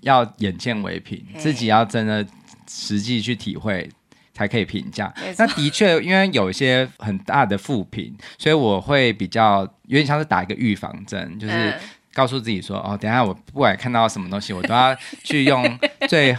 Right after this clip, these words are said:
Speaker 2: <laughs>
Speaker 1: 呃，包容的心态来接受。”
Speaker 2: 嗯。
Speaker 1: 对，但是其实当你放下很多的成见或者是
Speaker 2: 预设立场的时候。
Speaker 1: 预设立场，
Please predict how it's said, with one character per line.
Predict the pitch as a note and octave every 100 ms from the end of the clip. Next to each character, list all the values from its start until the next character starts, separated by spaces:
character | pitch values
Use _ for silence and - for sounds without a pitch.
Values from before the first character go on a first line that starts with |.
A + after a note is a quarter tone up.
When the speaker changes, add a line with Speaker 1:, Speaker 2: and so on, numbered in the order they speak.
| -
Speaker 2:
<laughs> | -
Speaker 1:
呃， | A#2 G#2+ G2
包 | - C3
容 | C3 G#2+
的 | G#2
心 | G2 G#2+
态 | G#2 G#2+
来 | F#2
接 | - G2
受。” | G2+ - F#2+ - - -
Speaker 2:
嗯。 | E3+ D#3 D#3 -
Speaker 1:
对， | C#3 B2
但 | G3
是 | A#3
其 | F#3+
实 | D3+
当 | D3+ D#3 D#3
你 | B2 C#3+
放 | - C3 A#2+
下 | C3
很 | A2 F#2+
多 | G2+ G#2
的 | G2 F#2+
成 | - G2+ F2+ F#2
见 | A#2 G#2
或 | G#2+ G#2
者 | F#2+
是 | A2 G2+ - -
Speaker 2:
预 | A#3+
设 | G#3+ A3+
立 | G#3+ G#3
场 | D3+
的 |
时 | - C3+
候。 |
Speaker 1:
预 | B2
设 |
立 | B2
场， | A2+ F#2+